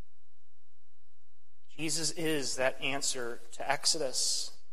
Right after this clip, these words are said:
Do we see the heart of our God in that?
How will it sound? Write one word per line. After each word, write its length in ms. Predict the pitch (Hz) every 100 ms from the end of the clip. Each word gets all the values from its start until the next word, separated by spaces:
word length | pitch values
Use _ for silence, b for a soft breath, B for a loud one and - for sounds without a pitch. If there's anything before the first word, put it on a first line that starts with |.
| - - - - - - - - - - -
Do 100 | 156
we 200 | 160 240
see 480 | 240 - 254 190 160
the 100 | 139
heart 320 | - 185 214
of 100 | 180
our 140 | 175
God 340 | 160 139 139 147
in 140 | 131
that? 300 | 120 117 113